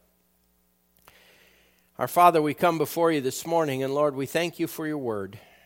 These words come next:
And Lord, we thank you for the times that it convicts us and it challenges us. And Lord, we ask that you would help us to count the cost of what it means to be a follower of Jesus Christ.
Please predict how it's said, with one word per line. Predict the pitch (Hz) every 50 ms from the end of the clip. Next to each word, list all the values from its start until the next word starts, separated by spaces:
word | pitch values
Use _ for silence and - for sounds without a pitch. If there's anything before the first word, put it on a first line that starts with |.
| _ _ _ _ _ - - -
And | - 123 123 127 135
Lord, | 143 151 156 156 147
we | 135 135 139
thank | 127 - 156 156 160 156 - -
you | 160 139
for | - - 147 139
the | 131 135
times | - - 160 165 156 135 117 107 107 95 -
that | 123 120 127
it | 120 -
convicts | - 147 135 120 139 156 - - - -
us | 120 104 104 - - -
and | 113 117
it | 120 -
challenges | - - 143 139 143 139 120 107 98 92 101 98 90 90
us. | 104 87 92 - - - - - _ _ _ _ _ _ _ _ _ _ _ _ _ _ _ _ _ _ _ _ _ _ _ _
And | - 135 143
Lord, | 156 165 175 175 165
we | 147 156 156 151
ask | 156 156 160 170 - - - 143
that | 147 143
you | 151 160 160
would | 156 151 127
help | 143 165 165 156 -
us | 123 110 107 - - -
to | - 120
count | - 151 143 143 135 -
the | -
cost | - - 143 113 95 90 85 - - - - - - - - _ _ _ _
of | - - 117 110
what | 120 135 147
it | 147 135
means | 147 156 151 139 113 107 101 -
to | - 120
be | 113 123 123
a | 120 113
follower | 101 101 - - 139 127 131 135 131 120 104 104 101 101 104
of | 104 95 87
Jesus | 92 113 113 110 98 98 101 - -
Christ. | - - 117 104 87 80 - - - - _